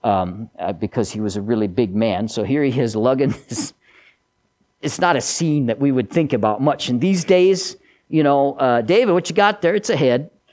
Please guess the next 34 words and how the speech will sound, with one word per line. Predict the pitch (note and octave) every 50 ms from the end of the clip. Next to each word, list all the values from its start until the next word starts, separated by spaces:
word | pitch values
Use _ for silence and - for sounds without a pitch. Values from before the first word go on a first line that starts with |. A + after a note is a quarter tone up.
| _ _ -
So, | - - F3+ E3 D#3 D3
uh, | C#3 C3+ C3+ C3
he's | D3 F3+ D#3 - - - - D3 C#3+ C3+
dragging | C3+ D#3+ D#3+ F3+ F#3 F#3 F#3
this | E3+ D#3 - -
head | D#3+ F#3 F#3 F3 C#3+ B2
back. | D3 C#3 C3+ C3+ - - _ _ _ _ _ _ -
And, | D3+ D3 D3 C3+ C3 B2+
uh, | C3+ B2+ B2+ B2+
but | B2+ D3 C#3
imagine | C#3+ C#3 C#3+ D#3 F3+ G3+ G3 D#3 C3+ D#3 C3+ A#2+ - - _ _ _ _ _ -
taking | - F#3+ G3+ G3+ G3+ F#3 D#3+
the | C#3+ C3
head | B2 F3 F#3 F3+
of | E3 B2+
Goliath | G#2 C#3 C3 C#3+ D#3 E3+ E3 C#3+ -
to | - B2+
Jerusalem, | A2 A#2+ B2 B2 C#3+ D#3+ D#3 - - F3+ D#3 C3+
which | D3 D3+ -
was | - C#3+ - -
a | - C3+
Jebusite | B2+ F#2+ G#2 D3+ D#3 D#3 E3 E3 C#3+ C#3+ D3 D3+ D3+ - -
stronghold, | - - - - C3+ B2+ C3+ D3 C#3 C#3+ D#3 D#3+ E3 E3 E3 - _ _ _ _ _ _ -
would | C3+ C3+ -
send | - - E3+ D#3 D3+ C3+
a | B2
message | B2+ C#3+ D3 C#3+ - B2+ G#2+ - -
to | -
the | A2 A2+ A#2 B2
enemies | A#2+ A#2+ A2+ A2 G2+ F2+
of | G2+ A2
Israel, | A#2 G#2+ - G2+ F#2+ E2+
wouldn't | F2+ A2 A2+ C#3 F3+
it? | A3 -